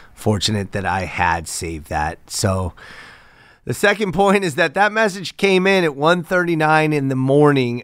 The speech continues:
and that is perfect Stu Lovett,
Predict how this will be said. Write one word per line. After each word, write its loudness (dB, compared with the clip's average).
and -2
that 4
is -2
perfect 2
Stu 2
Lovett, 2